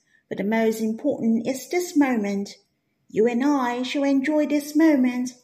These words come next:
for it is the best. Therefore,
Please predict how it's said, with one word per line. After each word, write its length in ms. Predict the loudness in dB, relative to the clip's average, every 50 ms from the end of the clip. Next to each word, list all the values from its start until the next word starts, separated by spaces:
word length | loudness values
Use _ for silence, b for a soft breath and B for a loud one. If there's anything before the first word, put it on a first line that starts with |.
| _ _ _ -10
for 180 | -8 -6 -4
it 180 | -4 -4 -4 -2
is 220 | -4 -4 -4 -4
the 80 | -4 -6
best. 540 | -4 -2 -2 -4 -2 -4 -8 -14 -16 -18 -20 _ _ _ _ _ _ _ _ _ _ _ _ -4
Therefore, 560 | -4 -4 -4 -2 0 0 2 2 0 -2